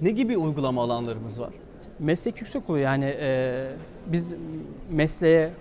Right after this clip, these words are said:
Speaker 2: hazırlanmış, nitelikli mezunlar yetiştirmeyi amaçladığımız için öğrencilerimiz sanki sektörün içindeymiş gibi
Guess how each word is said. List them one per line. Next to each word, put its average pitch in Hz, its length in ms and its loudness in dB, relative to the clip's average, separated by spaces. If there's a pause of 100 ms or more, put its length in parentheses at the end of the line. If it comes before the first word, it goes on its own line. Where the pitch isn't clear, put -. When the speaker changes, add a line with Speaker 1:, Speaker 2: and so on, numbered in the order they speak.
(380)
Speaker 2:
hazırlanmış, 151 760 2
nitelikli 160 600 2 (240)
mezunlar 156 460 4
yetiştirmeyi 170 520 0
amaçladığımız 202 680 0
için 135 180 -4 (420)
öğrencilerimiz 185 560 6
sanki 202 300 -2
sektörün 190 400 2
içindeymiş 190 580 4
gibi 127 280 -2